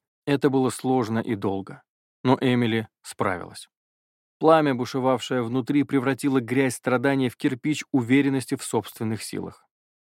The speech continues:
Научившись бросать соперников через бедро, каратистка бросила привычку жалеть себя. Её душа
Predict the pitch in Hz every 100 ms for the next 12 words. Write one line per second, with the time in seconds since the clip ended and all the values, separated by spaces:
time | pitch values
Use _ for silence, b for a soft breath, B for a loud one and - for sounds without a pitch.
0 | _ - 120 - 123 - 107 113 123 -
1 | 120 - 117 135 117 117 120 - 120 113
2 | 101 113 139 147 143 B B B 151 143
3 | - 160 - 131 135 147 - 135 123 127
4 | 127 131 147 117 117 107 101 - 101 87
5 | - _ _ _ _ _ 113 117 113 104
6 | - 117